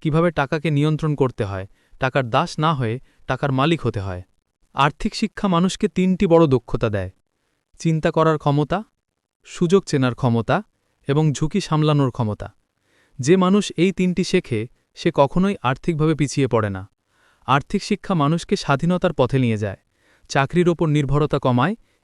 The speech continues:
এবং নিজের ভবিষ্যৎ নিজে গড়ার সাহস দেয়। এই শিক্ষার কারণেই ধনী বাবা বলতেন, "আর্থিক জ্ঞানের অভাব কোনো মানুষকে গরিব বানিয়ে রাখে, আর জ্ঞানই মানুষকে সেই অবস্থার বাইরে নিয়ে যেতে পারে।" তৃতীয় অধ্যায়, ভয়,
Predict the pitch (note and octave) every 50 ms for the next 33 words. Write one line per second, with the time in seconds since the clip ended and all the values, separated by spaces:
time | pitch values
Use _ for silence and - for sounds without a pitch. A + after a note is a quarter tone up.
0 | _ D#3 D3 D#3+ D#3+ D#3 D3+ D#3+ D#3 F#3 F#3+ D#3 C3 D3+ E3 G3+ - - - A#2+
1 | A2+ A2+ - - - _ _ - - D3 D#3 D3+ F#3 D#3 D#3+ D#3 E3+ E3 - -
2 | - C#3+ C3+ B2+ A2+ G#2+ A#2+ A2 G2+ G2+ - _ _ _ _ _ _ _ _ _
3 | _ _ F3 F#3+ F#3+ - - G3+ - - - G3+ F#3 - D3 C#3+ D#3+ E3 C#3+ A#2+
4 | A2 A2 - _ _ _ _ _ C3 A#2+ C3+ D#3 F3+ E3+ F3 D#3+ E3 D#3+ C#3 D3+
5 | E3 D#3+ - C3 A2 G#2 G2+ - _ _ _ _ _ _ _ - C#3 D3 - -
6 | - G3+ E3 D3 D#3+ D#3+ E3+ F3+ E3+ - - C3+ C3 B2 C3 A#2+ G2+ F#2+ - -
7 | _ _ _ _ _ - D#3+ E3+ E3 D3 C3+ D3 D3 - - - D#3+ B2+ C3 C3
8 | C#3 C3 A#2+ B2+ A#2 A#2 A2+ A2 A2 G#2 - - A2+ G#2 - _ _ _ _ _
9 | _ _ _ C3 C3 B2 A#2 B2+ B2+ C#3+ E3+ F3+ D3+ B2 A2 G#2+ - _ _ _
10 | - C3 B2+ C#3+ D3 - - E3 C#3+ - D#3+ C#3+ C3+ A#2+ B2 B2 - - - D3+
11 | C3+ B2+ B2 B2 B2+ B2 A#2+ A#2 A#2 A2 A2+ G#2+ - A2+ - A2 G#2 G#2 - _
12 | _ _ _ _ _ _ _ _ _ - - F3 D#3+ - F#3+ F3+ D3+ C3+ B2+ A#2+
13 | A2+ A2+ A#2 C#3 F3 F#3+ - _ _ _ _ _ _ A#2+ G#2+ A#2 B2+ B2+ C3+ D#3
14 | F3+